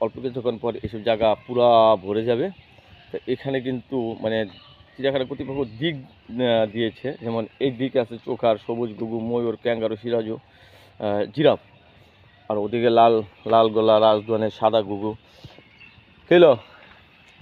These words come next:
এই যে আমি যেটা বলছিলাম যে খাবারের তালিকা, এই যে লিস্টটা দেখেন, এই যে, এই যে লিস্টটা, এটা, মানে, এই পাখিটার জীবন বৃত্তান্ত এখানে লেখা আছে। আর যে ঘরটা আমরা দেখাচ্ছি, এটা হলো ষোলো নম্বর সেট,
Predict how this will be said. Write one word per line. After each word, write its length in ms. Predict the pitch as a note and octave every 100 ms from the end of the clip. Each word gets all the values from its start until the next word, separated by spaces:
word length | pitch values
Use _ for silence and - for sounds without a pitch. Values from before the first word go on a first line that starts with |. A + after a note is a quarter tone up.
| - - -
এই 80 | A2
যে 80 | A2
আমি 140 | A2
যেটা 160 | A2+ A#2
বলছিলাম 360 | A2 A2 G#2+ G#2+
যে 100 | A2
খাবারের 320 | A#2 A#2 A2+
তালিকা, 220 | A2+ A2 A2
এই 100 | G#2
যে 100 | G#2+ -
লিস্টটা 340 | G#2 G2+ - A2
দেখেন, 240 | G#2+ A2+
এই 100 | A2
যে, 140 | G#2 E3+ _ _
এই 140 | G2+
যে 160 | F#2+ G2+
লিস্টটা, 340 | G2 - A2+ - _ _ _ _ -
এটা, 440 | B2 D#3 D3+ C3+ -
মানে, 220 | B2 B2+ G2+
এই 120 | B2+
পাখিটার 560 | A#2 C3 C#3+ B2+ A#2+ A2
জীবন 260 | B2+ C#3
বৃত্তান্ত 360 | B2+ C#3 E3 C#3
এখানে 220 | A#2 G#2+
লেখা 240 | G2 F2+ F#2
আছে। 260 | - E3+ G3+ - _ _ _ -
আর 100 | A2
যে 200 | G2+ A#2+
ঘরটা 340 | A2+ A#2 C3+
আমরা 160 | A#2+ A#2
দেখাচ্ছি, 340 | A2+ B2 C3
এটা 80 | A2
হলো 120 | A2+
ষোলো 420 | G#2+ - C#3 D3
নম্বর 240 | D3+ A#2+ G2+ -
সেট, 280 | F2+ - -